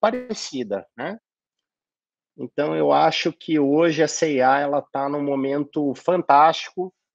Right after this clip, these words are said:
é, mesmo com juros altos, ela tá detonando.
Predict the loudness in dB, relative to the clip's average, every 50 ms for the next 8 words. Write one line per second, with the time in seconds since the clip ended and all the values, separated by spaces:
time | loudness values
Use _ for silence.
0 | _ _ _ _ _ _ _ _ _ -4 -2 0 0 2 0 0 -2 -2 -4 -4
1 | -2 -2 -2 -4 -4 -4 -4 -2 2 4 6 6 6 4 2 -2 -10 -18 -18 -18
2 | -20 -16 -12 -8 -6 -4 -2 -2 -2 -4 -4 -6 -10 -14 _ _ _ -20 -20 -20
3 | _ _ _ _ _ _ _ _ _ -4 -2 -2 -4 -6 -6 -4 -6 -4 -4 -4
4 | -4 -6 -6 -10 -12 -18